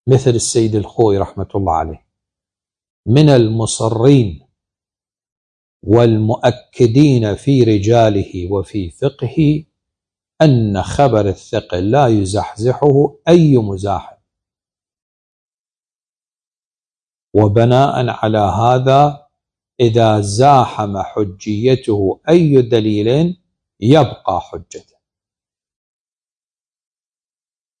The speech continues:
في قبال هذا الرأي، رأي جمع آخر من المحققين على أن مع وجود المزاحم الأقوى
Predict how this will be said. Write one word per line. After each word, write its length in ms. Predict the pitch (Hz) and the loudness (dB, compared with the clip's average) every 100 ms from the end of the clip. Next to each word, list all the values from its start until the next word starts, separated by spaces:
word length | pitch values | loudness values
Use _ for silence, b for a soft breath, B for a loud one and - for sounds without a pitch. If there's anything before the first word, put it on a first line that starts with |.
| _ _ | _ _
في 500 | - - 180 214 - | -8 0 4 2 2
قبال 480 | 185 175 175 165 143 | 4 4 4 4 2
هذا 420 | 113 147 135 127 | 2 2 2 2
الرأي، 600 | 120 117 113 107 110 214 _ _ _ _ _ - | 2 2 2 0 -4 -10 _ _ _ _ _ -4
رأي 640 | 104 131 170 165 165 147 - _ - | 2 2 2 0 -4 -6 -14 _ -6
جمع 560 | 156 170 135 123 107 - 107 113 | -2 0 -2 -4 -8 -4 0 -2
آخر 460 | - 107 95 - _ - | -2 -4 -4 -6 _ -6
من 180 | 123 139 | 0 2
المحققين 1300 | 123 120 110 - 107 _ 104 - 104 123 139 - _ _ _ _ _ _ _ _ _ _ _ | 2 0 -4 -4 -6 _ -12 -8 -6 -2 -4 -6 _ _ _ _ _ _ _ _ _ _ _
على 400 | - 117 113 - - | 0 2 2 0 -2
أن 540 | 117 110 104 107 104 | -4 -2 -4 -4 -2
مع 240 | 104 - 104 | -4 -2 -2
وجود 580 | 101 101 101 104 101 | -2 -2 -2 -2 0
المزاحم 960 | 104 104 101 101 95 101 101 - 98 101 | -2 -2 -6 -6 -6 -2 -2 -4 -10 -10
الأقوى 920 | 98 98 147 - 139 139 151 170 - | -8 -4 -4 0 2 4 4 2 -6